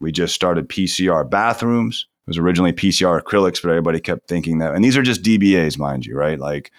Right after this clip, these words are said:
for, so for me, the way that I'm looking at trying to do things is,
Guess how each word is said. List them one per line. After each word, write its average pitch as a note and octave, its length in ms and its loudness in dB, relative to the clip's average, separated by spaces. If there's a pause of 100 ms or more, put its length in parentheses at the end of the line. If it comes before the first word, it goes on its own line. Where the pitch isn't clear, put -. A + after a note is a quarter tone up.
(360)
for, G2 260 0
so G#2 180 2
for A#2+ 160 0
me, A2+ 440 4 (380)
the F#2 100 -2
way A2 200 4
that A2 120 4
I'm A2 220 2
looking G#2+ 300 0
at G2+ 120 0
trying G2+ 240 0
to G#2+ 60 2
do F2+ 240 0
things E2+ 360 0
is, D#2+ 340 -4